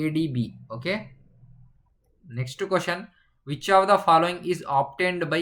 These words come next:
chemical reaction? కెమికల్ రియాక్షన్ ద్వారా మనకు ఏది, ఏ రసాయన చర్వ-, ఏ రసాయన చర్య ద్వారా మనకు పొందబడినది? So గుర్తుపెట్టుకోండి, కెమికల్ రియాక్షన్ మనకు ఏది obtained by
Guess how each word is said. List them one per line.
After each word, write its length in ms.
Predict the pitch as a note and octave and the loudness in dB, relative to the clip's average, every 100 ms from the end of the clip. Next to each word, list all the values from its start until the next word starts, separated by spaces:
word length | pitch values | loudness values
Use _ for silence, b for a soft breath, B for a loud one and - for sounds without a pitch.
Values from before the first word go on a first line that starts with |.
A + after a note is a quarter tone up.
| F3 | -4
chemical 340 | D3 D3 E3 D#3 C#3 | -8 -6 -4 -2 -2
reaction? 420 | C3+ B2+ B2+ C3 A2+ - | 0 -2 -4 -10 -10 -10
కెమికల్ 380 | C#3+ D#3 E3+ D#3+ | -10 -6 -4 -2
రియాక్షన్ 440 | D#3 D#3 D#3 - D3 | 0 0 -2 -12 -6
ద్వారా 200 | C#3 C#3+ C#3+ | -2 0 -2
మనకు 220 | C#3+ C#3+ - D3 | -6 -10 -12 -8
ఏది, 180 | D3+ F3+ F#3 _ _ _ _ _ _ _ | -6 -8 -10 _ _ _ _ _ _ _
ఏ 80 | D3+ D#3+ | -2 0
రసాయన 400 | D3 D#3 D3+ D#3+ D#3 | 0 2 0 0 -2
చర్వ-, 360 | - C#3 C#3+ C#3+ - - A#2+ B2 C#3+ | -4 -4 -2 -4 -8 -10 -10 -8 -6
ఏ 20 | D#3+ | -2
రసాయన 420 | C#3+ D#3 D3 D3+ D#3 - | -2 0 0 0 -4 -6
చర్య 240 | C#3 D3 C#3 | -6 -4 -2
ద్వారా 260 | C3 C3+ C#3 C3 | 0 2 0 -2
మనకు 320 | C3 C3 F3 F#3+ - _ _ _ _ _ _ _ _ _ _ _ _ - | -6 -8 -12 -12 -14 _ _ _ _ _ _ _ _ _ _ _ _ -12
పొందబడినది? 800 | D#3 D3+ D#3+ D3+ D3 C3+ A#2 A#2+ A#2 - | -8 -2 0 2 0 0 0 0 -2 -8
So 140 | - D#3+ E3 D#3+ | -6 -4 -4 -4
గుర్తుపెట్టుకోండి, 580 | D#3 D3+ D3+ D3 C#3+ A#2+ C#3 | -4 -4 -6 -6 -6 -6 -6
కెమికల్ 400 | C#3+ D3+ D#3+ D3+ | -6 -4 -4 -2
రియాక్షన్ 440 | D3+ C#3+ - D#3 D3 - C3+ | -2 -2 -4 -14 -14 -14 -12
మనకు 320 | C3+ B2+ B2+ A#2+ _ _ _ _ _ _ - | -10 -10 -10 -10 _ _ _ _ _ _ -12
ఏది 260 | C#3+ D3 C#3+ | -8 -4 -2
obtained 320 | - - D#3+ | -2 -2 -6
by 60 | D3 | -6